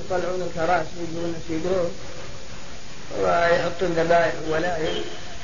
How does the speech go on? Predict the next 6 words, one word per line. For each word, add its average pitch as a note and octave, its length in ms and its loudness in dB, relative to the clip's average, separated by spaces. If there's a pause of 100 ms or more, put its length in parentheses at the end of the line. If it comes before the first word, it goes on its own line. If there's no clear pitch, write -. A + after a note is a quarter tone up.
(1200)
وهذا A3 600 -2 (960)
دخل A3+ 340 2
على F3+ 180 4
الناس F3+ 400 -2
من F#3 380 -2
عادات F3 420 0